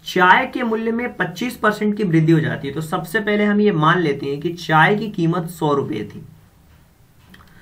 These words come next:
इसमें पच्चीस परसेंट की वृद्धि हो रही है, तो अब ये कितनी हो गई? एक सौ पच्चीस रुपये, Right। पच्चीस परसेंट का मतलब क्या हुआ?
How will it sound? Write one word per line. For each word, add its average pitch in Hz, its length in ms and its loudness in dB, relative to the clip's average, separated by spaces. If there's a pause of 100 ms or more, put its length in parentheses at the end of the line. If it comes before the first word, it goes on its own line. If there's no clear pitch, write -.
(280)
इसमें 233 340 -2
पच्चीस 214 460 -4
परसेंट 202 640 -2 (180)
की 214 280 0
वृद्धि 156 500 4
हो 147 180 2
रही 143 160 2
है, 123 200 -8 (600)
तो 151 60 -4
अब 151 100 0
ये 165 80 6
कितनी 160 280 0
हो 175 100 0
गई? 180 280 -2
एक 156 220 0
सौ 175 200 -6
पच्चीस 156 500 -6
रुपये, 160 260 -4 (800)
Right। 127 240 -8
पच्चीस 165 340 -4
परसेंट 170 420 -2
का 185 80 -2
मतलब 180 380 -4
क्या 151 120 -2
हुआ? 113 260 -8